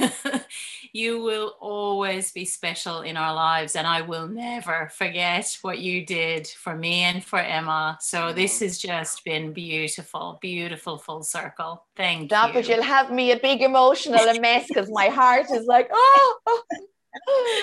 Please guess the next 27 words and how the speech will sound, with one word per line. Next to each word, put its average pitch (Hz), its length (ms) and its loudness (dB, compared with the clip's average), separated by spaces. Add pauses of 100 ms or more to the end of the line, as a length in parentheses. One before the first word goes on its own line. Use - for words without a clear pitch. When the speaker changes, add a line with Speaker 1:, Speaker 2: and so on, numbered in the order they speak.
(180)
Speaker 2:
You 202 180 -2
know 202 200 2
what? 190 360 4
And 180 140 -2
I 180 100 2
love 180 340 4
that 180 140 0
because 170 380 -4 (240)
I 165 120 2
really 180 560 -4
say 165 220 -4
to 160 120 -14
myself, 143 460 -6
appreciate 156 640 -4
everybody 127 500 -6
that's 117 240 -10
been 120 160 -8
in 113 140 -12
your 113 120 -10
life, 113 280 -8
big 139 160 -10
or 135 80 -8
small 120 400 -10
things. 117 280 -14
Appreciate 143 720 -10
everybody, 127 640 -8
everything 127 640 -8